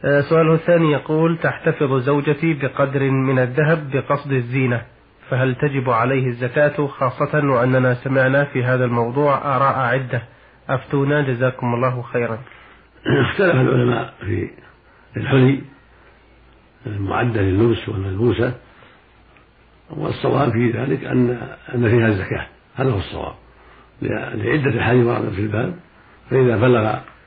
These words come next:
Speaker 2: مجموع الحلي من قلائد وأسورة ونحو ذلك نصاب الزكاة، وهو عشرون مثقالا من الذهب، وجبت فيها الزكاة،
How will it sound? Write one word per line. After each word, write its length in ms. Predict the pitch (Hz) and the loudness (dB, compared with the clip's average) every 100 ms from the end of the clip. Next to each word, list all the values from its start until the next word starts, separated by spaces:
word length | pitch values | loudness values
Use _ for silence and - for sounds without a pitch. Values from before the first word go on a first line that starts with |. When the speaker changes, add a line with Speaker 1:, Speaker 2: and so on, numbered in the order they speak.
| _ _ - - | _ _ -20 -4
Speaker 2:
مجموع 380 | 104 104 120 107 | 2 4 4 4
الحلي 400 | 113 113 104 110 - - - | 0 2 2 0 -4 -16 -12
من 200 | 95 92 85 - - - - _ _ _ - _ _ _ 98 | -8 -8 -8 -14 -20 -20 -20 _ _ _ -20 _ _ _ 0
قلائد 480 | 101 117 120 117 | 2 4 2 0
وأسورة 720 | - 82 - 101 113 123 120 104 | -6 -10 -8 -6 0 2 0 -2
ونحو 260 | 107 101 | -6 -6
ذلك 360 | 101 120 110 110 - _ _ _ _ _ _ _ _ _ - - _ 120 | -4 -4 -4 -6 -14 _ _ _ _ _ _ _ _ _ -20 -20 _ -4
نصاب 320 | 120 123 135 | -2 2 2
الزكاة، 540 | 110 101 90 117 135 - - | 0 -2 -4 -2 -2 -4 -8
وهو 320 | 101 107 110 - - _ _ _ _ - | -6 -6 -6 -12 -20 _ _ _ _ -6
عشرون 360 | 101 117 123 120 | -2 2 2 2
مثقالا 400 | - 127 123 117 | -2 -2 0 0
من 180 | 113 110 | -2 -2
الذهب، 460 | 95 117 139 - - - _ _ - _ _ - | -2 2 2 0 -10 -20 _ _ -20 _ _ -2
وجبت 260 | 160 143 107 | 2 4 2
فيها 200 | 95 92 | 0 -2
الزكاة، 360 | 92 - - | -6 -8 -12